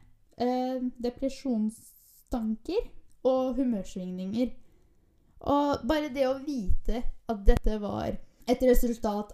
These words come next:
av de pillene, og ikke mine egne tanker, har allerede hjulpet meg så utrolig mye.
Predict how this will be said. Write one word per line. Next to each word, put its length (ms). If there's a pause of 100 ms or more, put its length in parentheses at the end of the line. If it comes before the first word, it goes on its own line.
av 400
de 160
pillene, 460 (180)
og 160
ikke 220
mine 180
egne 300
tanker, 500 (160)
har 160
allerede 480
hjulpet 400
meg 160
så 240
utrolig 680
mye. 340